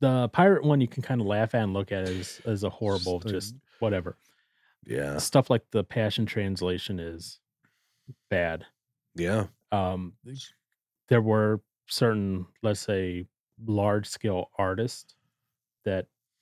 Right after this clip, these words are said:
Speaker 1: used to endorse the Passion Translation.
Speaker 2: Yeah.
Speaker 1: Like, I think Michael W. Smith was one as well.
Speaker 2: Ooh.
Speaker 1: Like, he, he did,
Speaker 2: Ooh.
Speaker 1: right? And then let, let me validate to make sure I'm saying this
Speaker 2: Okay.
Speaker 1: right.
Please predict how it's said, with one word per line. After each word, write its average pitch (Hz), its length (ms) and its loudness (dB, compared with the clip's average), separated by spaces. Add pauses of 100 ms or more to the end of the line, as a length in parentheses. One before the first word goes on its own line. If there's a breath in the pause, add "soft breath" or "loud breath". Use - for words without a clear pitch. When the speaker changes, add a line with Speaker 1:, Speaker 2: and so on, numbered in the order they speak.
(260)
Speaker 1:
used 110 460 0
to 113 220 2
endorse 95 680 -4 (260)
the - 80 2 (300)
Passion 127 380 -2
Translation. 135 640 2 (240)
Speaker 2:
Yeah. 85 260 -2 (280)
Speaker 1:
Like, 95 160 -2 (140)
I - 40 -4
think 120 220 -2
Michael 107 240 -2
W. 101 220 -2
Smith - 340 -8
was 117 160 2
one 135 200 6
as 117 120 4
well. 104 300 2
Speaker 2:
Ooh. 185 480 10
Speaker 1:
Like, 151 260 8
he, 151 300 4
he 165 260 8
did, 160 360 12
Speaker 2:
Ooh. - 40 6
Speaker 1:
right? 135 260 6
And 127 140 2
then 131 280 2 (100)
let, 143 240 2
let 139 100 4
me 185 140 4
validate 147 540 4
to - 100 -6
make 113 160 0
sure 127 260 0
I'm 107 220 -2
saying 104 360 -2
this 98 120 0
Speaker 2:
Okay. 98 160 -2
Speaker 1:
right. 95 260 0